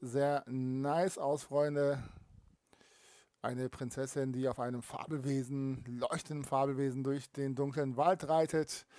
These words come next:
Ja, lecker, lecker. So,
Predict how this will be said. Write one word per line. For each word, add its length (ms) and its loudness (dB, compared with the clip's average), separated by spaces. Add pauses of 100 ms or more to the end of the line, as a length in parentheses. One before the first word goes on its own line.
(960)
Ja, 640 10 (220)
lecker, 340 4
lecker. 420 4 (260)
So, 440 10